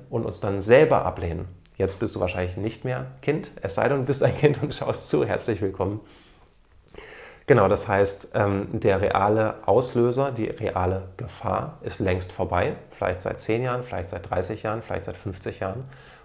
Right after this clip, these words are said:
Und trotzdem hast du dieses erlernte Verhalten, was du fortsetzt. Das führt jetzt zu einem Konflikt, weil diese Power immer mehr wird und dadurch, ähm, bre-, bröckelt das alte Verhalten.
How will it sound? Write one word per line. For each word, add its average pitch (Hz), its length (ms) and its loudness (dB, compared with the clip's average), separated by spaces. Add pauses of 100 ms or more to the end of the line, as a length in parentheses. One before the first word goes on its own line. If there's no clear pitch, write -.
Und 117 160 -2
trotzdem 123 480 2
hast 98 240 -4
du 107 60 -4
dieses 98 300 -4
erlernte 98 500 0
Verhalten, 95 440 -6
was 101 140 -6
du 160 80 -12
fortsetzt. - 640 -2 (800)
Das 104 240 2
führt 117 220 -6
jetzt 104 200 -2
zu - 80 0
einem 92 180 0
Konflikt, 95 600 0
weil 98 120 4
diese 92 200 -2
Power 101 640 4 (320)
immer 101 200 4
mehr 85 300 2
wird - 360 -4 (340)
und 104 200 0
dadurch, 104 680 2
ähm, 104 500 0
bre-, 135 400 2
bröckelt 135 360 4
das 90 160 -2
alte 95 260 2
Verhalten. 110 500 -6